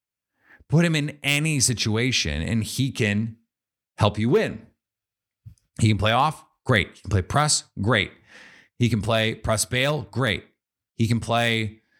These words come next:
you know, in, in a, a man-heavy scheme, great. He can play a zone-heavy scheme, great. He can do whatever you need.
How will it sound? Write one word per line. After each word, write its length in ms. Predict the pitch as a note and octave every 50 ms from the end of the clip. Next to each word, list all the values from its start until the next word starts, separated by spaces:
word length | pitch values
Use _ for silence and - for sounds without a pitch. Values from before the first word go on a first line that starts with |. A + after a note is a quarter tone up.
| _ _ _ _ _ _ _ _
you 80 | C#3
know, 240 | C3 A#2+ A2 A2 - - _
in, 220 | - C3+ B2+ A#2+ A#2 -
in 420 | B2 A#2+ A#2 A2+ A2+ A2+ A2+ A#2+ -
a, 400 | A#2 A2+ G#2+ G#2 G#2+ G#2 G#2 -
a 160 | - G#2+ G#2 G2+
man-heavy 500 | G2 G#2+ A#2+ C3+ D3 D3+ D#3 D3+ D#3 D3
scheme, 400 | - - D3 D3+ D#3 D#3 D#3+ D3+ C3
great. 300 | - A#2+ A#2+ G2+ G2 F#2
He 80 | F#2
can 100 | F#2+ F#2+
play 180 | F#2+ A2 G#2 G2+
a 40 | F#2
zone-heavy 420 | E2 G#2 C3 D3+ D3+ D#3 C#3+ D3 C#3
scheme, 400 | - - C3+ C#3 C#3 C#3 C3+ G#2
great. 300 | F#2 G#2+ G2+ E2 - - _ _ _ _ _ _ _ -
He 200 | - - G#3 G#3
can 180 | G#3 G#3 F#3
do 140 | - E3 F3+
whatever 760 | D#3+ D3+ D#3+ D#3 - - C#3+ D3+ D#3+ D3+ B2+ C#3+ D3+ D3 C#3+
you 480 | - - A2+ A2 A#2+ B2 A#2+ A#2+ A#2 -
need. 540 | F2+ A#2+ C3+ D3+ D3 A#2+ F#2+ C2 G#2+ -